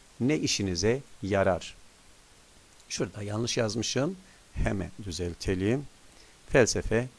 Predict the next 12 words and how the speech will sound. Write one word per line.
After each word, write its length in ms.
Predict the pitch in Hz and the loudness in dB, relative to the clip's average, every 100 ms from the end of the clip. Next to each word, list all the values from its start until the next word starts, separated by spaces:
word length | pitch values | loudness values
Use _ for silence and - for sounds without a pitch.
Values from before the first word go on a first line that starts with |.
| - - - - | -20 -20 -14 0
ne 320 | 107 123 139 - - | 4 4 4 -2 -2
işinize 640 | - 101 95 85 98 113 127 - - - - - | 0 2 0 0 0 0 -2 -16 -20 -20 -10 0
yarar? 420 | 98 95 87 - - - - - - | 2 2 0 -4 -6 -20 -20 -20 -12
Yukarıdaki 360 | 135 170 170 160 | 2 4 4 4
parçada 540 | - 110 107 110 147 - - | 6 6 6 4 4 0 -6
felsefe 500 | - 135 - 101 - | 0 0 2 -2 -2
ile 160 | 98 95 | -4 -2
ilgili 440 | 98 92 98 123 135 - | -4 -4 -2 -2 -4 -2
hangi 260 | 135 120 87 | 0 2 0
soruya 340 | - 87 107 | -4 -2 0
cevap 280 | 139 143 147 | 2 4 6
aranmıştır? 720 | 143 143 147 - 139 135 | 6 6 4 0 4 4